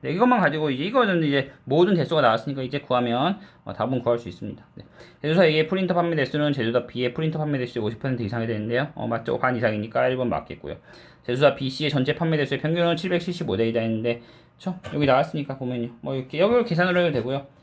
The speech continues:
B 같은 경우는 일 퍼센트가 칠십오니-, 칠점오니까 백 퍼센트는 칠백오십이고요. 여기는 C 같은 경우는 일 퍼센트가 팔이니까 전체가 팔백이니까 두 개 평균하면 칠백칠십오다. 어, 맞겠고요. A, B, C의 프린터 판매 대수의 합은 사백십오 대 이다 했는데, 요거 세 개 다 더하면 이, 삼,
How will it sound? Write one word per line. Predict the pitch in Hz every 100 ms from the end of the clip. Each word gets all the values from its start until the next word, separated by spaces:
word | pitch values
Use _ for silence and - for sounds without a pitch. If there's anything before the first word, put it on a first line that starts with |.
| _
B | 214
같은 | 226 226
경우는 | 190 165 175
일 | 196
퍼센트가 | 208 185 165
칠십오니-, | 226 220 156 120 - -
칠점오니까 | - 233 233 151 131 131 175
백 | 147 -
퍼센트는 | 143 127 131 127
칠백오십이고요. | 185 175 135 98 95 82 82 - - - -
여기는 | 110 127 147 156
C | 160
같은 | 208 190
경우는 | 151 156
일 |
퍼센트가 | 175 175 160 139
팔이니까 | 175 165 160 160
전체가 | 110 95 127 147 151
팔백이니까 | 196 180 151 120 120
두 | -
개 | 127 123
평균하면 | 156 151 147 139 151
칠백칠십오다. | 202 196 180 175 - 87 98 - -
어, | -
맞겠고요. | 85 - 82 - 55 - - -
A, | 117
B, | 135
C의 | - 160
프린터 | 160 185 180
판매 | 165 170
대수의 | 151 - 131
합은 | 101 123 151
사백십오 | 175 170 165 160
대 | 143 117
이다 | 113
했는데, | 104 107 147
요거 | 123 120
세 | 160
개 | 156
다 | 131
더하면 | 113 98 139 160 139
이, | 110
삼, | 98 147 160